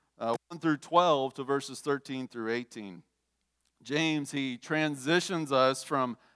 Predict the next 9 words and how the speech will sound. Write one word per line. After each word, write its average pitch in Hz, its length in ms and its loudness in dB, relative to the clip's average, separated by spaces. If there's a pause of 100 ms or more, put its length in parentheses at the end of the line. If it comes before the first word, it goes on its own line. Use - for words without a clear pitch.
(200)
outward 165 560 4
trials 123 560 2
that 156 160 -2
clearly 180 420 2
come 143 220 -6
from 135 180 -6
God 113 540 -2 (340)
to 139 140 -6
temptations 127 1300 -8